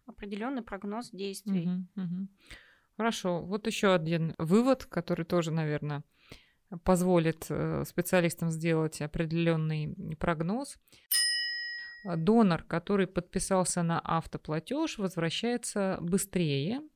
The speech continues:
Speaker 2: а именно через четыре с половиной месяца, чем тот, который сделает второе пожертвование через год.
Speaker 1: Да, да,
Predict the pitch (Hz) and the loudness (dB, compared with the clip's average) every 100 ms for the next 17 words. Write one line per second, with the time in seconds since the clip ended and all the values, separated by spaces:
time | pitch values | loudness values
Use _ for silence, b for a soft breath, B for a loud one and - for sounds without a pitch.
0 | - 190 196 190 185 - 190 180 - - | -2 2 4 4 2 0 -4 -4 -4 -6
1 | - 175 - 175 180 175 170 170 165 156 | -2 -4 -2 2 2 4 2 2 0 -2
2 | - - 160 b b b b - 185 160 | -8 -10 -10 b b b b -2 0 -2
3 | - - 226 285 - 180 170 208 233 185 | -6 0 2 2 0 -4 0 2 4 2
4 | 151 185 202 208 202 - 180 185 196 180 | 2 2 4 2 0 -2 0 4 2 2
5 | - 165 170 208 - 196 196 185 180 - | -2 -2 0 -2 -2 0 2 2 -2 -4
6 | - 185 170 175 160 135 - _ _ _ | -4 -2 -2 -4 -6 -6 -10 _ _ _
7 | _ _ _ _ _ _ b b b b | _ _ _ _ _ _ b b b b
8 | - 202 202 156 - - 214 214 | -8 2 4 4 -2 -8 -4 -4